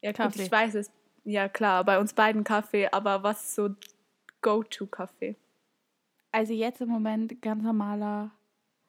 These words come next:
Speaker 2: schwarzer Kaffee mit ein bisschen Sojamilch. Ja.
Speaker 1: Mhm.
Speaker 2: Und bei dir?
Speaker 1: Bei mir
Speaker 2: Cappuccino.
Speaker 1: Nee, hä, schon lange nicht mehr.
Speaker 2: Aber wenn, sonst, wenn du hier
Speaker 1: Nein.
Speaker 2: bist, immer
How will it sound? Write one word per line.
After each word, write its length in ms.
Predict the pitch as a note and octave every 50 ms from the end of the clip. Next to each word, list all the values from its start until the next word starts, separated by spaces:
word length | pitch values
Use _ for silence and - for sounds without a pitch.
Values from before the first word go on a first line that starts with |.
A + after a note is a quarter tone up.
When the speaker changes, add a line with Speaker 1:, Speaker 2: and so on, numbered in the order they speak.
| _ _
Speaker 2:
schwarzer 400 | - - - G#3+ G#3+ - - A#3
Kaffee 440 | - - A3+ A3 - _ B3 B3 A#3+
mit 180 | - A3 G#3+ -
ein 120 | A3 G#3
bisschen 340 | G#3+ A3 - - C4 C4 - - _ _ _ - - - _ _ _ _ _ _ _ _ _ _ _ _ _
Sojamilch. 920 | - A3+ - A3 G3+ F3+ E3+ E3+ F#3 F#3 F#3 F#3+ G3 G3+ G3 - - - _ _ _ _ _ _ _ _ _ _ _ _ _ _ _ _ _ _ _ _ _ _ _ _
Ja. 140 | - E4+ D4 - _ _ _ _ _ -
Speaker 1:
Mhm. 240 | A#3 A3 G#3+ C4 - _ _ _ _ _ _ _ _ _ _ _ _ -
Speaker 2:
Und 80 | C#4 C4+
bei 100 | C#4+ C4
dir? 200 | B3 C4+ D4 - _ _ _ _ _ _ _ _ _ _ _ _ _ _ _ _ _ _ _
Speaker 1:
Bei 80 | - A#3+
mir 480 | A#3 A#3 A#3 A#3+ A#3 A#3 A#3 A#3 A#3+ C4 - _ _ _ _ _ _ _ _ _ _ _ _ - - - _
Speaker 2:
Cappuccino. 600 | - C#4 B3+ C4 A#3 - - C4 B3 A#3+ A#3+ A#3 - _ _ _ _ _ _ _ _ _ _ _ _ _ _ _
Speaker 1:
Nee, 480 | - A3+ G#3+ G#3+ G#3+ A3+ A3+ A#3 A#3 - -
hä, 280 | - - F#3 F#3 G#3 A#3
schon 220 | - - G#3 F#3+ F#3
lange 380 | G3+ G3 G3 F#3+ - F4 F4+
nicht 180 | C4 A3 G#3 -
mehr. 420 | A3 G#3 G#3 G3+ G3+ G3+ G#3 A3+ A#3
Speaker 2:
Aber 220 | B3 G#3+ G#3 G3+ G#3
wenn, 180 | A3+ A#3 A#3 A3
sonst, 200 | A3+ A#3 A#3 C4
wenn 100 | C4 A#3+
du 60 | A3
hier 140 | G#3+ B3 B3
Speaker 1:
Nein. 60 | C4+
Speaker 2:
bist, 140 | D#4 - -
immer 220 | B3+ C4 B3+ B3